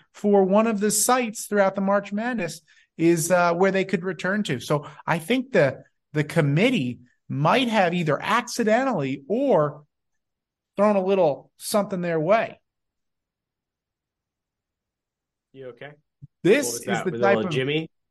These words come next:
Speaker 1: this
Speaker 2: Little
Speaker 1: is
Speaker 2: Jimmy
Speaker 1: the
Speaker 2: arm?
Speaker 1: kind of inside info you're gonna find on the Brothers Brand
Speaker 2: That's
Speaker 1: podcast.
Speaker 2: impressive.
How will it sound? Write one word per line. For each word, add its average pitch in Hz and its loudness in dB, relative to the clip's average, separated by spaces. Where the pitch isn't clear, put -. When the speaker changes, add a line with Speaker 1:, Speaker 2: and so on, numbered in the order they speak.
Speaker 1:
this 208 0
Speaker 2:
Little 262 -2
Speaker 1:
is 233 2
Speaker 2:
Jimmy 143 0
Speaker 1:
the 160 2
Speaker 2:
arm? 156 -2
Speaker 1:
kind 190 2
of 147 2
inside 208 0
info 190 -2
you're 147 0
gonna 180 -4
find 165 -4
on 156 -2
the 147 -2
Brothers 147 0
Brand 143 -4
Speaker 2:
That's 143 0
Speaker 1:
podcast. 294 -4
Speaker 2:
impressive. 190 -2